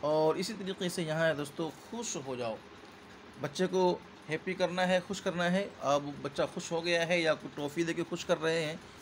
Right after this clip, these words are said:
उससे पहले वो रो रहा था, तो उसे कहते हैं, "बेटा आप खुश हो जाओ।"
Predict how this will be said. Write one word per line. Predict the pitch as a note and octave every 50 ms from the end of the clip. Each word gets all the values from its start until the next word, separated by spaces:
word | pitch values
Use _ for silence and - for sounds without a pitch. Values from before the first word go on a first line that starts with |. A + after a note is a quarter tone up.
| - -
उससे | - - F3+
पहले | E3 - D#3 E3
वो | E3+ E3 D#3+
रो | E3 E3 D#3
रहा | C#3+ C3+ C3
था, | A#2+ C3 A#2+ - - - - - - - - -
तो | - G#3+ A3+
उसे | A3+ G#3+ A3 B3 A#3+
कहते | A#3 G#3 F#3+ F#3 G3+
हैं, | F#3+
"बेटा | F#3+ F#3 A3
आप | A3 G#3+ - -
खुश | A#3+ G3 - F#3
हो | E3
जाओ।" | D3+ D#3+ E3+ G3+